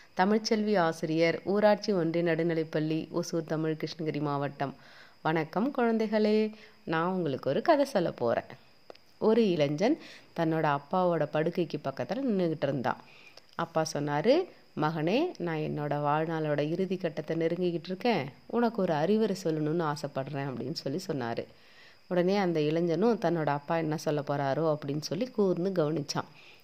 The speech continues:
அப்பா சொன்னாரு, "நீ போயிட்டு அடுப்பங்கரையில வந்து கொஞ்சம் கறித்தூளையும் பூஜை அறையிலிருந்து கொஞ்சம் சந்தனத்தூளையும் எடுத்துட்டு வா" அப்படின்னு சொல்லி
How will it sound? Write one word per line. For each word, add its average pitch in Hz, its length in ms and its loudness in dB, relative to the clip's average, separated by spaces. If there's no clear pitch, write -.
அப்பா 156 380 -4
சொன்னாரு, 147 480 2
"நீ 175 160 0
போயிட்டு 160 680 0
அடுப்பங்கரையில 165 800 0
வந்து 160 480 2
கொஞ்சம் 156 380 -2
கறித்தூளையும் 170 800 2
பூஜை 214 280 6
அறையிலிருந்து 151 880 4
கொஞ்சம் 160 380 -2
சந்தனத்தூளையும் 165 800 0
எடுத்துட்டு 151 360 -4
வா" 131 280 2
அப்படின்னு 120 200 -4
சொல்லி 196 260 -4